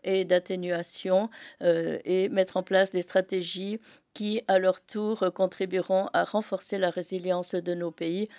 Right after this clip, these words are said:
vis-à-vis, euh, des, euh, effets les plus, euh, délétères, euh, des changements climatiques, notamment sur la croissance économique et sur l'emploi. En outre, nous, euh, souhaitons réitérer que ces mesures sont absolument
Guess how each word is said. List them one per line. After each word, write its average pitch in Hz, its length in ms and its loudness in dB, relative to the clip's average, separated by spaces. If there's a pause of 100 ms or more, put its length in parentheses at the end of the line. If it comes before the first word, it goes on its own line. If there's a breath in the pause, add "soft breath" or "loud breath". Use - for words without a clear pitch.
(220 loud breath)
vis-à-vis, 180 840 -4
euh, 165 180 0 (160)
des, 185 360 2
euh, 170 120 2 (120)
effets 185 680 -2 (300 loud breath)
les 185 180 0
plus, 196 540 -2
euh, 170 120 0
délétères, 180 720 0
euh, 156 260 0
des 175 240 -2
changements 180 400 0
climatiques, 185 680 -6
notamment 175 520 -2
sur 180 180 -6
la 165 120 0
croissance - 380 -6
économique 170 500 -8
et 175 80 -2
sur 180 240 -2
l'emploi. 170 420 0 (680 loud breath)
En 208 240 2
outre, 185 320 0
nous, 185 360 -2
euh, 175 140 -2
souhaitons 185 480 0
réitérer 180 580 -2
que 180 220 -4
ces 180 260 -4
mesures 180 640 -4
sont 180 260 -4
absolument 185 640 -2